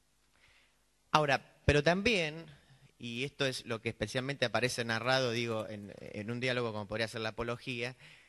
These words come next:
también Sócrates presencia el momento de decadencia de Atenas, ¿sí? Que en realidad uno podría,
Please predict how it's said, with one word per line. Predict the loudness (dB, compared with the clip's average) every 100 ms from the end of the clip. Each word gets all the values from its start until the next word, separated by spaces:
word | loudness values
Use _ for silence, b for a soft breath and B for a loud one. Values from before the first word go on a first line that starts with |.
| B
también | -2 2 2
Sócrates | 2 2 2 4
presencia | 2 2 0 0 0
el | 0
momento | -2 0 2
de | 4
decadencia | 2 2 4 4 2 -2 -8 -8
de |
Atenas, | -8 -10 -12 -12 -16 -20 -20 -20 _ _
¿sí? | -4 -4 -4 -12 _ _ _ _ _ _ _ _ _ _ _ _ _ _ _ _ _ _ _ -20 _
Que | -12
en |
realidad | -8 -6 -4
uno | -2
podría, | 0 2 4